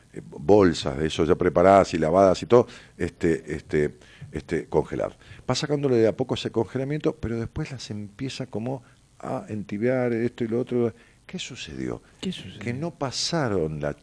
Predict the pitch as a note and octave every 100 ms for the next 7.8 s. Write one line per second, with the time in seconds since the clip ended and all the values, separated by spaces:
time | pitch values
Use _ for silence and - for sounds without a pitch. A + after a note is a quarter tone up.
0 | _ - A2 - D3+ D3+ - A2 B2 G2
1 | G2 - B2+ D2+ C#2+ C2 B1 C2 C2+ -
2 | G#2 G#2+ A2 C3+ B2+ A#2 G#2+ G2+ C#2+ B1
3 | - D#2 E3 D#3 A2+ F#2 E2 A#2+ C3 F3
4 | - B2+ - - _ - - A#2 A#2+ A2+
5 | - A#2 A2+ A2+ G2 E2 A#2+ D#3+ F2 -
6 | - _ B2+ B2+ B2 C#3+ C#3+ F#3+ G3+ D#3
7 | A#2+ A2 G#2+ A#2+ C3+ C#3+ B2 A2